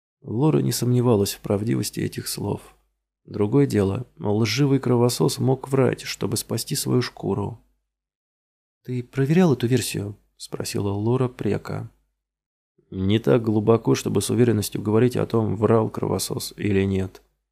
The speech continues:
"А сам кровосос?" "Откуда мне знать? Когда он рассказывал мне о своем хозяине, уже всходило солнце.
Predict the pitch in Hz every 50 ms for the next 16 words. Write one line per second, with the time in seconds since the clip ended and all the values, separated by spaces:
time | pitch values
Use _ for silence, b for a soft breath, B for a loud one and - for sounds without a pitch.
0 | _ _ _ _ _ 185 175 - - - 120 135 - - 123 113 117 110 - -
1 | 120 113 - - - _ _ _ _ _ _ _ _ _ _ _ _ _ _ _
2 | _ _ _ _ _ - 98 98 87 - - - 113 104 98 95 95 98 95 107
3 | 107 113 107 90 - - _ _ _ _ _ _ - 110 101 110 127 131 131 123
4 | 123 113 117 113 - - 135 131 120 120 117 110 113 117 120 113 - - 101 113
5 | 113 104 - 107 107 101 113 120 113 107 101 92 104 - - - 101 104 101 117
6 | 120 113 - - - 110 107 104 110 117 107 104 104 - - 113 104 98 98 -
7 | - - 92 101